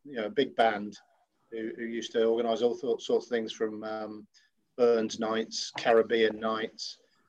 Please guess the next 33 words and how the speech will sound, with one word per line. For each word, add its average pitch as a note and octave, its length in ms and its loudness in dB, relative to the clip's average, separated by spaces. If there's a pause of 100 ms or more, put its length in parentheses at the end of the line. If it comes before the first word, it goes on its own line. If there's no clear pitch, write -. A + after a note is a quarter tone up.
(240)
Um, G#2 800 -4 (720)
I A2+ 60 0
remember A2+ 280 0
me, A#2 260 0
Mark A2+ 340 0
Britton A#2 320 0
and, G#2+ 320 -14
uh, G#2+ 280 -8 (420)
Rob B2 180 -6
Pickersgill. A2 640 0 (460)
We A#2+ 160 2
had A2 160 4
a A2 260 2
little A2 260 -6 (100)
group, A#2 320 -2 (920)
and A2+ 320 -2
I B2 80 2
think - 400 0
probably, A2 720 4 (1500)
I B2 100 -8 (100)
think B3 340 -2
probably F#3 440 4
the A#2+ 100 2
Calypso D3+ 580 2
night A2+ 320 -2
might B2 200 0
have B2 100 -6
been A#2+ 180 0
the A#2+ 80 0
one, C#3 300 2
because A2+ 340 -4
we B2 120 -2
had, A#2+ 240 0